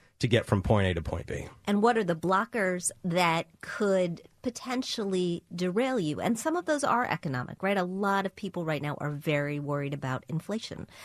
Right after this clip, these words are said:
Speaker 2: They've looked at the numbers. They've seen that we're hitting highs that we have not seen in years. They're feeling it because they go out and they buy gas and it costs a lot more to fill up their car. They go into the grocery store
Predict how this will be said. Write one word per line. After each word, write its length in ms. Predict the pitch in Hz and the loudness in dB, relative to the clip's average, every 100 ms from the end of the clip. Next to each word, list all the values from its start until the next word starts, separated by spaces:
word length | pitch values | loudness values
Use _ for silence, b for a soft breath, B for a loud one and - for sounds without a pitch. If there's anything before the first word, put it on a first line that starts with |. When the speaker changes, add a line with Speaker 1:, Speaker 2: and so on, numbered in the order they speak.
| B - | B -4
Speaker 2:
They've 300 | 165 151 147 | 2 2 2
looked 320 | 147 151 - - | -2 -4 -6 -4
at 340 | 143 147 147 - B B | 0 2 0 -4 B B
the 80 | - | -2
numbers. 480 | 165 208 208 196 180 | 2 4 4 2 0
They've 220 | 156 147 147 | 0 -2 -2
seen 400 | - 160 156 156 | -2 0 2 0
that 140 | - | -2
we're 160 | 139 147 | -2 -2
hitting 400 | 170 160 151 147 | -2 0 0 0
highs 460 | 151 143 151 165 | 0 2 2 0
that 160 | 151 - | -2 -2
we 180 | 151 156 | -2 -2
have 180 | 151 | -2
not 220 | 147 139 - | -2 -2 -2
seen 200 | 156 143 | -2 0
in 160 | 139 | 0
years. 400 | 151 165 185 190 - B B B - | 2 2 2 0 -4 B B B -6
They're 220 | 165 180 | 2 2
feeling 520 | 190 - 294 330 131 | 2 -2 0 0 -2
it 180 | 117 95 - | -2 -6 -4
because 480 | 180 175 170 165 156 | -4 -2 0 0 2
they 120 | 160 | 0
go 200 | 160 160 | 2 2
out 220 | 160 170 | 4 2
and 120 | 139 | 0
they 80 | 147 | -2
buy 280 | 147 143 135 | 0 0 0
gas 520 | 123 123 127 - - | 0 0 2 0 0
and 80 | 160 | -2
it 100 | 135 | -2
costs 300 | - 143 - | 0 -2 0
a 40 | |
lot 200 | 147 139 | -2 0
more 200 | 139 139 | 0 0
to 60 | 170 | 0
fill 220 | - 127 | -2 -2
up 100 | 127 | -2
their 120 | 131 | -2
car. 420 | 120 - 147 143 170 | -6 -4 -2 0 0
They 140 | 147 | -2
go 140 | 143 | -2
into 360 | - 143 143 - | -2 0 -2 -2
the 100 | 151 | -6
grocery 600 | - 131 139 143 - 160 | -4 -2 0 0 -2 -4
store 480 | 165 - 175 180 196 | -2 -2 0 0 0